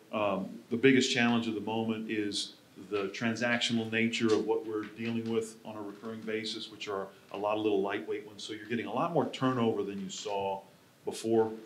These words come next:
covid. Uh, it hasn't settled back out to long-term commitments, long-term engagements, um, and we expect that that's, you know, uh, gonna be coming. The,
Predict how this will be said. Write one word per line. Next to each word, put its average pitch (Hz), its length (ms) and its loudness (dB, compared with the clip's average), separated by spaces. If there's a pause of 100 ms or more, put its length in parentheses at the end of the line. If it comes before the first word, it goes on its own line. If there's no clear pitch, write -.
(140)
covid. 117 360 0 (400)
Uh, 104 240 0
it 113 80 -4
hasn't 117 380 -4
settled 117 460 -4
back 107 340 -2
out 107 340 0
to 104 320 -8 (460)
long-term 110 720 -2
commitments, - 640 -6
long-term 104 580 -8
engagements, 95 760 -8 (600)
um, 95 360 -4
and 113 260 -4
we 117 80 6
expect - 400 -2
that - 140 -16
that's, - 520 -8
you 98 120 -16
know, 85 400 -18
uh, - 20 -12 (320)
gonna 95 140 -12
be 87 160 -18
coming. 90 260 -18 (340)
The, 117 80 2